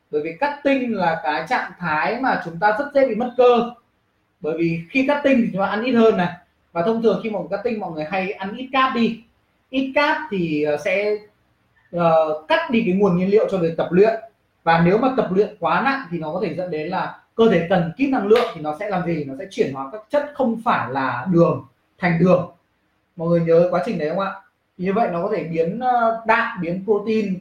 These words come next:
chuyển hóa thành đường, và như vậy rất dễ bị mất cơ. Đấy, thế nên là khi chúng ta cutting, chúng ta nên ăn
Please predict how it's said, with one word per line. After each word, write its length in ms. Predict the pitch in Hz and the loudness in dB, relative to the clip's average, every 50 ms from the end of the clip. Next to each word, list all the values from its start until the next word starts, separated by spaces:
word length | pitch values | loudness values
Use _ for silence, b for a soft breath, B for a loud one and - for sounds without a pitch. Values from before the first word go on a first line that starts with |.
| - _ | -8 _
chuyển 200 | - 180 139 135 | -6 -6 -4 -4
hóa 100 | 139 151 | -6 -6
thành 140 | 185 180 170 | -4 0 2
đường, 200 | 175 175 - - | 4 4 4 2
và 80 | 143 151 | 0 -6
như 100 | 170 175 | -4 -4
vậy 140 | 180 170 | -4 -2
rất 140 | - 196 214 | -2 -2 -2
dễ 180 | 196 220 226 220 | -2 -2 -2 -2
bị 80 | 202 | -4
mất 180 | 180 202 214 - - | -4 -6 -6 -2 2
cơ. 220 | 208 214 214 202 180 - - _ _ _ _ _ _ _ _ _ - | 4 4 4 4 2 -2 -8 _ _ _ _ _ _ _ _ _ -8
Đấy, 120 | 156 165 | -6 -4
thế 80 | 170 185 | -4 -2
nên 160 | 202 220 220 | 0 0 0
là 160 | 202 180 175 - | 0 0 -2 -2
khi 120 | 233 226 202 | -6 -6 -4
chúng 120 | 190 185 | -4 -4
ta 80 | 185 202 | -4 -6
cutting, 460 | 202 202 247 247 - 262 240 226 196 180 | -4 -4 -4 -4 0 0 0 0 0 -4
chúng 80 | 180 175 | -4 -4
ta 100 | 185 185 | -4 -2
nên 180 | 190 196 190 | -2 -2 -4
ăn 240 | 196 190 190 190 190 | -4 -4 -6 -6 -8